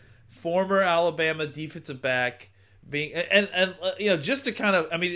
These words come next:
in case people have lost track, they have now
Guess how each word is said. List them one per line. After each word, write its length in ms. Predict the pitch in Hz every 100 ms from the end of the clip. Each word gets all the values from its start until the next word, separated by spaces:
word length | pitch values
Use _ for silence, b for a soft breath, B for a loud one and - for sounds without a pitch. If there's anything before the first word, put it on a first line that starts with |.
| 175
in 100 | 160
case 240 | 208 226
people 320 | 214 208 196
have 380 | 156 160 147 117
lost 360 | 135 175 - -
track, 480 | 196 226 120 - - b b b b
they 120 | 147
have 200 | 196 165
now 360 | 175 170 165